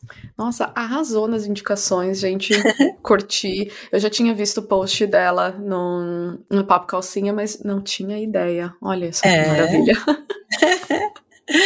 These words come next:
Speaker 2: E a Ta-, aí a Gabriela, minha filha, agora é massoterapeuta, mas tá lá em Cairns também. Quem quiser,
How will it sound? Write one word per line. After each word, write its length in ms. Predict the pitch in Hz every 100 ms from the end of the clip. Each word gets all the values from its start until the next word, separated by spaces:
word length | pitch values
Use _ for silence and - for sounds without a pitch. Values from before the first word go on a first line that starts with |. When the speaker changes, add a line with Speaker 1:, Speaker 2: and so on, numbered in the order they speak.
| 392 381 277
Speaker 2:
E 100 | 208
a 80 | 196
Ta-, 300 | - 196 202
aí 180 | 175 175
a 100 | 170
Gabriela, 580 | 170 170 170 170 165 165
minha 160 | 165 160
filha, 260 | - 175
agora 280 | 160 165 190
é 400 | 196 170 160 151 151
massoterapeuta, 880 | 156 170 175 170 160 - 180 185 185
mas 200 | 180 -
tá 140 | 180
lá 260 | 170 175 233
em 80 |
Cairns 520 | 254 - 202 190 220 -
também. 340 | 180 170 226
Quem 160 | 208 208
quiser, 580 | 190 165 170 180 226